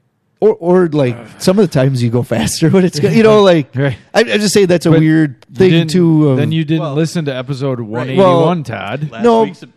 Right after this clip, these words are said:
Speaker 3: on imbibitional chilling.
Speaker 1: I, I laughed at, uh, there's a bunch of comments on Ag Talk right now of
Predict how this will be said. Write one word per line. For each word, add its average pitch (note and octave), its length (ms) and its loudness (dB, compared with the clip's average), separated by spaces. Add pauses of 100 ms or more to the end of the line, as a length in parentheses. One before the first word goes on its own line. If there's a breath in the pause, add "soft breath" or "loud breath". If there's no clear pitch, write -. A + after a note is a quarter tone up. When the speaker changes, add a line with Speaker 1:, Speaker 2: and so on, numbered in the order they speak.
(240)
Speaker 3:
on A#2+ 340 -20
imbibitional B2 580 -18
chilling. A#2 340 -20 (240)
Speaker 1:
I, G3+ 220 0
I E3+ 160 0
laughed D3 480 -4
at, D3 220 -4 (340)
uh, B2 180 0
there's A#2 280 -4
a A#2+ 80 -2
bunch D3 500 -4
of C3 60 -4
comments A#2+ 580 -4
on A2+ 180 -4
Ag A2 240 -6
Talk C3 300 -2
right C3 160 -2
now C3+ 300 -2
of A2 560 -6